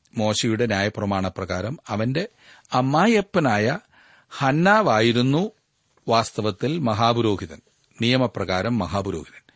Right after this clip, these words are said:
യേശുവിനെ ആദ്യം ഹന്നാവിന്റെ അടുക്കൽ കൊണ്ടുപോയി എന്ന് യോഹന്നാൻ രേഖപ്പെടുത്തിയിട്ടുണ്ട്. യേശുവിനെ കൊല്ലുവാനുള്ള ഗൂഢാലോചനയുടെ പിൻപിൽ പ്രവർത്തിച്ച നീചനാണ് ഈ ഹന്നാവ്. ഇവിടെ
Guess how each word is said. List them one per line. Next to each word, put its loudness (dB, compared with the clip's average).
യേശുവിനെ 2
ആദ്യം 2
ഹന്നാവിന്റെ 2
അടുക്കൽ 0
കൊണ്ടുപോയി 0
എന്ന് 0
യോഹന്നാൻ 2
രേഖപ്പെടുത്തിയിട്ടുണ്ട്. 0
യേശുവിനെ 2
കൊല്ലുവാനുള്ള 2
ഗൂഢാലോചനയുടെ 4
പിൻപിൽ 0
പ്രവർത്തിച്ച -2
നീചനാണ് 2
ഈ 2
ഹന്നാവ്. 0
ഇവിടെ 4